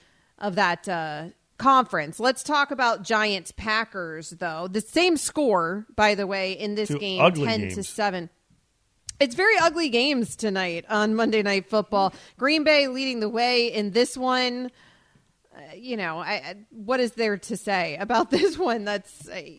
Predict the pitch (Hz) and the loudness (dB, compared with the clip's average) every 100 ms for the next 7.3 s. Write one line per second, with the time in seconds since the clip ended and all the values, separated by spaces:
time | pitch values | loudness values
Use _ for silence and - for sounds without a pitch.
0 | _ _ - 170 208 214 247 151 180 208 | _ _ 2 4 6 8 6 6 4 6
1 | - 220 220 226 214 208 196 185 202 156 | 8 8 8 6 6 8 8 8 8 8
2 | 185 202 - 196 190 - 165 180 185 180 | 6 6 4 2 0 0 2 4 4 4
3 | 131 135 175 - 180 139 - 165 156 127 | 4 6 6 4 0 0 0 0 2 2
4 | 123 156 202 190 135 95 95 143 156 151 | 2 8 10 10 6 0 2 6 8 8
5 | 110 139 139 143 - - 127 123 117 127 | 4 4 4 2 -4 -6 -2 0 0 0
6 | 123 131 127 120 113 _ - _ - 123 | -2 -2 -4 -4 -8 _ -20 _ -6 -2
7 | 120 123 | 2 2